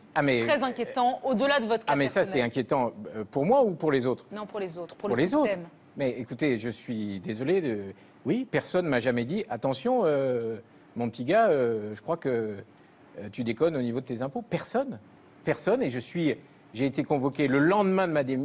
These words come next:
Speaker 1: d'ami-, démission. Le, le, le, euh, j'ai été, euh, nommé un mardi soir. Le mercredi à vingt heures, j'étais dans le bureau de Christian Eckert, mais avant, personne m'en avait parlé.
Speaker 2: Et je me suis même demandé dans quelle mesure, en fait, on n'utilisait pas cette faiblesse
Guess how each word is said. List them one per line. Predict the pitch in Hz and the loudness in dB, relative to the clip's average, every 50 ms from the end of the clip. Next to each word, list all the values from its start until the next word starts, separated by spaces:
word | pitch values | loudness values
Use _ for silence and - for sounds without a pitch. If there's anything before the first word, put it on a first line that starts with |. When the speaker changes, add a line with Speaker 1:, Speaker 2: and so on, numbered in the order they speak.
| - - | -6 -4
Speaker 1:
d'ami-, | 123 127 123 135 143 139 - - | -4 -2 -2 -2 -4 -6 -6 -6
démission. | 127 120 127 123 123 - - 247 285 320 - - - - - - - - | -4 -2 -2 -2 -2 -2 -2 -2 -2 -2 -8 -18 -20 -20 -20 -20 -16 -6
Le, | - 123 123 120 | -2 -2 0 0
le, | 117 117 113 110 | 2 2 2 2
le, | 107 | 0
euh, | 101 - - - - - - - - - | -2 -6 -12 -20 -20 -20 -18 -16 -12 -6
j'ai | 117 123 151 | -2 -2 0
été, | 143 - 170 156 143 127 104 | 2 2 4 4 4 2 0
euh, | 120 127 123 120 | 0 0 0 0
nommé | 113 135 156 151 156 | 0 0 0 2 2
un | 147 127 | 2 2
mardi | 123 151 185 190 165 175 | 2 2 0 0 0 -2
soir. | 165 - - 185 208 240 233 | -6 -2 0 2 4 4 4
Le | 185 160 | 2 2
mercredi | 160 190 202 - - - 175 170 143 151 156 143 - - - - - | 0 0 -2 -4 -2 -2 0 0 0 0 -2 -2 -4 -6 -16 -20 -4
à | - 127 143 | -2 0 2
vingt | 143 165 165 - 196 | 2 2 2 2 2
heures, | 202 233 214 | 2 2 2
j'étais | 180 170 - 180 160 | 0 -2 -2 0 0
dans | 147 147 | 0 0
le | 139 | 0
bureau | 131 147 151 175 196 | 0 0 0 0 0
de | 190 | -2
Christian | - 165 151 - - | -4 -6 -6 -4 -4
Eckert, | 147 147 - 285 277 | -6 -2 -4 -4 -2
mais | - 185 156 | 0 2 2
avant, | 135 131 151 160 | 4 4 2 0
personne | - - 143 - - - 208 226 | 0 0 -4 -4 -2 -2 -2 -2
m'en | 214 170 156 | 0 -2 -2
avait | 143 131 131 127 | -2 -2 -2 -4
parlé. | - 151 151 202 285 277 - _ - - - - - - - | -2 -4 -4 -4 -6 -12 -16 _ -20 -20 -20 -20 -20 -20 -8
Speaker 2:
Et | - 233 | -6 -2
je | 202 | -2
me | 233 247 | -2 -2
suis | 247 - 254 | -2 -2 -2
même | 254 277 294 302 | -2 0 0 0
demandé | 247 254 226 220 220 208 254 | 0 0 0 -2 -2 -2 -2
dans | 254 254 208 | -4 -4 -6
quelle | - - 233 214 | -6 -6 -6 -4
mesure, | 202 196 196 196 180 175 202 247 269 233 | -4 -4 -4 -4 -6 -6 -6 -6 -6 -8
en | 185 | -10
fait, | - - 220 220 214 - | -10 -8 -10 -10 -8 -8
on | 196 | -8
n'utilisait | 185 190 170 - 175 196 175 180 202 | -8 -8 -10 -8 -10 -8 -6 -6 -6
pas | - 220 208 | -6 -8 -10
cette | - 180 - | -10 -18 -20
faiblesse | - - 220 180 175 196 185 185 220 - - - - | -8 -6 -6 -4 -4 -4 -4 -4 -6 -8 -14 -16 -18